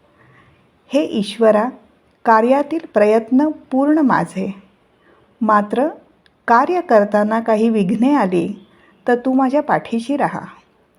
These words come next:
तू सुबुद्धी दे, मला योग्य मार्ग दाखव."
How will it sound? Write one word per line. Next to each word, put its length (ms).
तू 80
सुबुद्धी 600
दे, 400
मला 200
योग्य 440
मार्ग 420
दाखव." 460